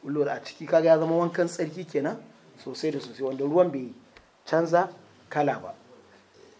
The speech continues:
Ina fatan mun fahimci wannan. So ake a wanke mamaci ya fita sosai da sosai,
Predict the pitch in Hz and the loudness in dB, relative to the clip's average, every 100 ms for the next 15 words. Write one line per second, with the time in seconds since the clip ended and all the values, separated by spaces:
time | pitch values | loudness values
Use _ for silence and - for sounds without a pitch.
0 | _ _ - 147 151 123 131 - 147 151 | _ _ -8 -2 -2 0 -4 -4 -4 -4
1 | 147 123 - 135 123 - - - - 185 | -6 -8 -6 -8 -8 -14 -20 -12 -6 -6
2 | 208 - 143 175 170 160 165 156 - 170 | -6 -4 -2 -2 -4 -4 -2 -4 -6 -14
3 | 170 _ 139 139 - - 185 196 - 190 | -16 _ -10 -10 -10 -8 -8 -8 -10 -8
4 | 151 - - 87 | -8 -12 -18 -20